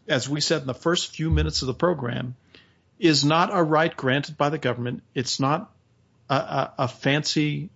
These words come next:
term that you find in the textbooks or, or philosophical tomes. Self-defense is an inalienable right. And inalienable means whether you believe in a priori, a Kantian sense, or you believe in some kind of, uh, special fire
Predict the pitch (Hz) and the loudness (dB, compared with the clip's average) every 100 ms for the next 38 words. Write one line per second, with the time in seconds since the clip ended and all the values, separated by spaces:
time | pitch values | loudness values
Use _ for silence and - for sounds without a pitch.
0 | - - 143 143 139 123 - 131 135 135 | -2 2 2 0 -4 -4 2 2 2 0
1 | - 147 123 120 120 147 139 - 147 131 | -4 -2 0 0 0 -2 -4 -2 -2 0
2 | - 131 117 117 131 117 117 - 131 - | -2 -2 0 0 -2 -4 -4 0 2 4
3 | 131 123 127 - 120 120 - - - - | 2 0 -4 -2 -2 -2 -6 -10 -18 -20
4 | - - 170 175 160 - 139 139 - _ | -6 0 2 2 0 0 0 0 -6 _
5 | _ - 139 135 127 127 139 139 131 127 | _ 2 2 4 4 6 4 4 2 2
6 | 123 117 113 - 143 131 139 165 165 135 | 4 2 0 -2 0 2 4 4 2 0
7 | 127 123 123 123 - - 139 123 123 113 | 2 4 2 2 -2 -2 0 0 0 0
8 | 123 120 113 110 113 120 127 127 135 - | 2 2 0 -2 -2 2 4 2 0 -6
9 | _ - - 127 123 - 123 - 123 123 | _ -18 -6 -2 -2 -2 -6 -2 -2 -2
10 | - - _ _ - 123 120 117 120 127 | -6 -8 _ _ -4 0 0 0 2 2
11 | 123 113 135 131 127 123 123 120 117 - | 2 2 2 0 2 0 2 2 0 0
12 | 120 110 - - - - - - 139 - | -2 -2 -8 -14 -16 -8 -2 0 2 2
13 | 123 - 117 123 127 127 | 0 2 2 4 2 0